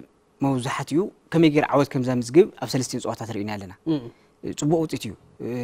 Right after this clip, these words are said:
Speaker 1: ምስ ደርቢ፣ ደርቢ ትግራይ እዩ። ናይ ደርቢ ድማ ከቢድ ፀዋታ ክበሃል ዝኽእል እዩ ዝነበረ እዩ። ምስ ናይ ስሑል ሽረ
Speaker 2: ደርቢ፣
Speaker 1: ነበረ።
Speaker 2: ደርቢ ምናልባት ለኣየ ደርቢ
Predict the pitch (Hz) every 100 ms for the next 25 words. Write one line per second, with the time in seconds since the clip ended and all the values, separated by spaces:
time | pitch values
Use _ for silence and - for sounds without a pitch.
0 | 120 117 110 113 120 - 131 117 120 131
1 | 127 117 - _ 131 135 123 131 131 110
2 | 208 165 123 113 107 98 95 92 98 135
3 | 127 117 120 320 - - - 135 139 123
4 | 117 - 117 117 107 110 - 107 110 113
5 | 104 113 - 117 110 - - - _ 190
6 | 185 143 151 185 208 175 208 131 131 139
7 | 156 185 110 110 113 - - 156 165 170
8 | 156 208 175 156